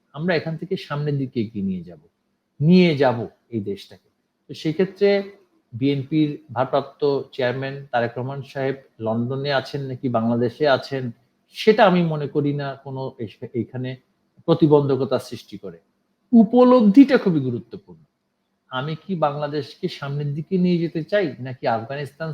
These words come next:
সোমালিয়া, হাইতির মতন অকার্যকর বানানা রিপাবলিকে পরিণত করতে চাই? আমার যদি মানসিকতাটা বিদেশে থেকে, দেশে থেকে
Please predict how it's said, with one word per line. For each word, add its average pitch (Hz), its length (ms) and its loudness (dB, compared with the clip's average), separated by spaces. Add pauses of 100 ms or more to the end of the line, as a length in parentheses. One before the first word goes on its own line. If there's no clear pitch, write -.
(100)
সোমালিয়া, 143 600 -2
হাইতির 127 460 -2
মতন 135 360 -10 (480)
অকার্যকর 139 800 4
বানানা 143 440 0
রিপাবলিকে 127 540 -2
পরিণত 104 380 -6
করতে - 440 -20
চাই? - 80 -20 (560)
আমার 185 380 6
যদি 233 560 0 (280)
মানসিকতাটা 196 1200 0
বিদেশে 131 400 -4
থেকে, 175 320 -4
দেশে 135 340 -2
থেকে 175 460 -4